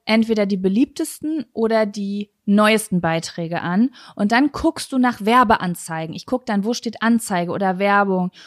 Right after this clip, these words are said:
und dann findest du meistens in der Caption, ähm, einen Code und dann suche ich mir einfach einen raus für zehn oder zwanzig Prozent.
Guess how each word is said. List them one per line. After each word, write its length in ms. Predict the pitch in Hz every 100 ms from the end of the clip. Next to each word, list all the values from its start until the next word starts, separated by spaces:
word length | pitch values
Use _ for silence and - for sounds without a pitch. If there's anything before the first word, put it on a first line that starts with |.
| -
und 140 | 208 208
dann 160 | 233
findest 400 | 240 277 277 262
du 40 | 226
meistens 400 | 214 214 - 226
in 120 | 202
der 140 | 202 185
Caption, 760 | 220 208 - - 220 214 214 - _ _ -
ähm, 460 | 196 190 196 196 202 _ -
einen 160 | 226
Code 440 | 220 262 185 170 - _ _ -
und 120 | 190
dann 120 | 202
suche 180 | 196 196
ich 80 | 202
mir 80 | 214
einfach 280 | 208 214
einen 200 | 190 226
raus 240 | 247 240 -
für 100 | 180
zehn 220 | - 180
oder 220 | 170 165
zwanzig 360 | - 175 170 170
Prozent. 500 | - 170 180 170 -